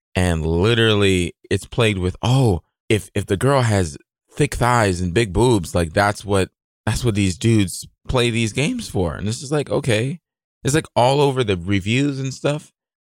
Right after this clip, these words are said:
This game, it's lit-, you're literally playing it there j-, just,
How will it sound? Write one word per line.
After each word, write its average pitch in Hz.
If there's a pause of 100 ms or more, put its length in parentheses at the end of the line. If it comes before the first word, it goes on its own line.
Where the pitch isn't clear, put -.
(160)
This 143
game, 156 (800)
it's 113
lit-, 107
you're 117
literally 127
playing 104
it 87
there 92 (440)
j-, -
just, 104